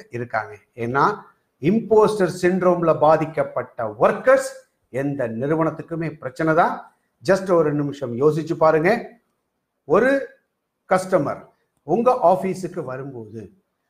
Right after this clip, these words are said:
parking லாட்ல smoke பண்ணிட்டு இருக்கிற ஒரு security ரூடா அடமண்டா argue பண்ணி,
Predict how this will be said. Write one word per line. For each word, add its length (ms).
parking 560
லாட்ல 560
smoke 420
பண்ணிட்டு 320
இருக்கிற 280
ஒரு 180
security 600
ரூடா 520
அடமண்டா 640
argue 360
பண்ணி, 300